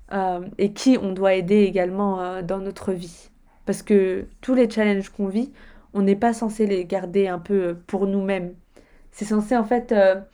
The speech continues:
vous aider à les surpasser et à partager votre message avec d'autres personnes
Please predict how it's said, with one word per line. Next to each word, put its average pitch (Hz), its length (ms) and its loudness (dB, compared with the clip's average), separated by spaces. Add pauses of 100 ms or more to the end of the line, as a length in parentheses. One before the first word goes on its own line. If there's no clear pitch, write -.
(200)
vous 208 220 2
aider 220 220 6
à 226 120 8
les 196 240 0
surpasser 240 720 -2 (400)
et 240 160 6
à 220 160 -2
partager 214 480 0
votre 214 280 -2
message 214 580 0
avec 208 340 -2
d'autres 214 280 -2
personnes 202 460 -6